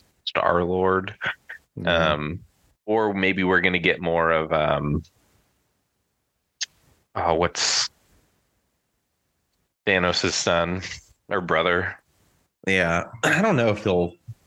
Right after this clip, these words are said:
Speaker 2: Yeah, I, I have no
Speaker 1: Star
Speaker 2: idea
Speaker 1: Fox.
Speaker 2: there. <laughs> Yeah.
Speaker 1: Or, or I think, uh, we're getting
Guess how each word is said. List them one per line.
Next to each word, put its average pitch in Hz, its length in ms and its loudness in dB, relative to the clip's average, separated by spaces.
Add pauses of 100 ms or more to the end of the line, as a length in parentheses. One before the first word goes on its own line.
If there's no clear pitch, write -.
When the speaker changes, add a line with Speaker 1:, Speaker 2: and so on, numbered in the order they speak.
(920)
Speaker 2:
Yeah, 90 280 2 (420)
I, 113 40 0
I 110 40 2 (140)
have 107 80 0
no 98 220 0
Speaker 1:
Star 95 200 2
Speaker 2:
idea 90 140 -2
Speaker 1:
Fox. - 240 -4 (140)
Speaker 2:
there. - 220 2
<laughs> - 40 -20 (100)
Yeah. 113 380 4 (2000)
Speaker 1:
Or, 151 500 2
or 101 260 -8
I 127 220 4
think, 143 400 -2
uh, 123 240 4
we're 117 160 0
getting 113 580 2